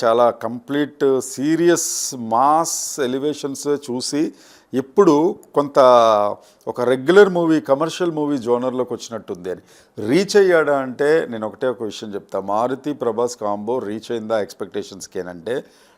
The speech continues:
డెఫినెట్‌గా అది ఎవరికి తెలుసా? రివ్యూవర్స్‌కి కాదు, ఫ్యామిలీ ఆడియన్స్‌కి రీచ్ అయింది. హండ్రెడ్ పర్సెంట్ నేను చెప్తాను, మీరు వెళ్ళి వర్త్ వాచింగ్ వన్ టైమ్ చూడండి. నాకు నిజంగా బోర్ కొట్టింది, అసలు నిజంగా రివ్యూవర్స్ చెప్పింది కరెక్ట్,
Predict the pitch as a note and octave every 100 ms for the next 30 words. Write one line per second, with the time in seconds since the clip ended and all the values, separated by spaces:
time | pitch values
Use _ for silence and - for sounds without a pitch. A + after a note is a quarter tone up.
0 | _ - D#2+ B2 - E3+ D3+ B2 G2 A2
1 | C3+ C#3 A2+ G2 B2 C3+ A#2+ G#2 A2 C#3+
2 | C#3+ B2+ G#2+ G2 F2 G2 G2 C3 B2 G#2
3 | G#2+ C#3 D3 - A#2+ F#2+ F2 D#2+ F2 _
4 | _ _ - _ _ F#2 A#2+ D3 E3+ -
5 | A2 C3+ C#3+ A#2+ G2+ G2 - G#2+ B2+ C#3+
6 | G#2 G#2+ A#2+ C3+ G2+ G#2 - B2 G2+ G2+
7 | - C#3 G3 - _ _ - G2+ G#2 B2
8 | D#3+ D3+ C3 A#2 C3 G#3 - _ B2 C3
9 | B2 A#2 D#3 D#3+ A#2+ C#3 D3+ D#3 A#2+ C#3
10 | C3+ C#3+ D3 A#2+ B2 A#2+ A2+ C3+ D3 C#3+
11 | B2 B2+ D3+ C#3 C#3 - C3+ C3+ C3 A2+
12 | - C3+ C3+